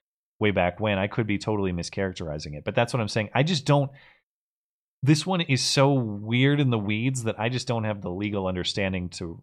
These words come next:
to really get into it. So, uh, I, I can't, I just can't opine intelligently on it,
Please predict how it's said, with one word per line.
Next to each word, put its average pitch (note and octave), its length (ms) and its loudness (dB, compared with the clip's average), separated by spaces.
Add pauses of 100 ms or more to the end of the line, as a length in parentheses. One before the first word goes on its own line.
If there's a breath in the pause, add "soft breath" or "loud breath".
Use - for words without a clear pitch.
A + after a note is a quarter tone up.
(100)
to G#2 200 -12
really G2 200 -4
get F2 180 -6
into F#2+ 320 -6
it. D2 180 -14 (1000)
So, F#2+ 300 2
uh, E2+ 260 -2
I, - 220 -10
I - 20 -2
can't, - 240 -4
I A#2 60 2
just A#2 160 -4
can't B2+ 280 0
opine G2 600 -2 (340 loud breath)
intelligently F2+ 720 -2
on - 120 -8
it, - 120 -14